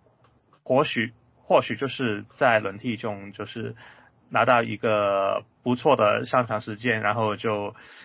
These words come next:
呃，我不知道，就是很多巫师球迷都看起来不太喜欢 Raul Neto，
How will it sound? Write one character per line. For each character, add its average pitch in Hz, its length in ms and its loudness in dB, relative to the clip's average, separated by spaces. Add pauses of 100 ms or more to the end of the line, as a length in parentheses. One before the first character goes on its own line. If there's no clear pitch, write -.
(320)
呃， 117 480 6
我 120 100 -2
不 156 100 2
知 120 140 2
道， 156 240 10
就 156 100 2
是 139 300 2
很 131 140 -4
多 143 100 4
巫 160 140 0
师 147 180 -2
球 131 540 -2 (100)
迷 123 300 4
都 131 580 2 (380)
看 147 180 2
起 120 140 -2
来 110 160 4
不 123 100 -6
太 135 220 2
喜 120 180 -6
欢 123 320 2
Raul 113 240 -4
Neto， 117 340 -6